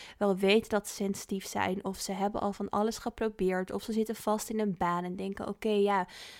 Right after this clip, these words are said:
dit, dit is wat het is en ik weet het ergens wel dat,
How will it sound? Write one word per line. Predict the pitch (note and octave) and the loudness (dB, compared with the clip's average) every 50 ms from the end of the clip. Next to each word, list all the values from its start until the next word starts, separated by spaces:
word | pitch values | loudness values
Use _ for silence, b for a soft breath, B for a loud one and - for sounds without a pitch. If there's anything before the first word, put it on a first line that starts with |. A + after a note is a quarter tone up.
| B B B B _ _ | B B B B _ _
dit, | - - G#3 G#3+ - - C#4 | 0 0 0 0 0 -6 -2
dit | - G#3+ G#3 | -2 0 0
is | - G#3 G3+ | 0 -2 0
wat | G3+ G3 F#3+ | 0 0 0
het | F#3+ F3+ - - | 0 -6 -4 0
is | - A3 A3 A3 G3+ - - | 4 6 6 6 4 2 -2
en | - F#3 | -4 -4
ik | F#3 F#3 F#3 | -4 -4 -2
weet | F#3+ F#3 F3+ G3+ | 0 2 2 2
het | G#3+ G#3+ G#3+ - | 2 0 -2 -4
ergens | - G3 G3 - G3+ F#3 - | -6 -6 -4 -6 -8 -8 -2
wel | - F#3+ F#3+ G3 G3 G3+ G3+ G3+ | 0 2 2 4 4 2 2 0
dat, | - G3+ G3+ - - | -2 -8 -10 -12 -16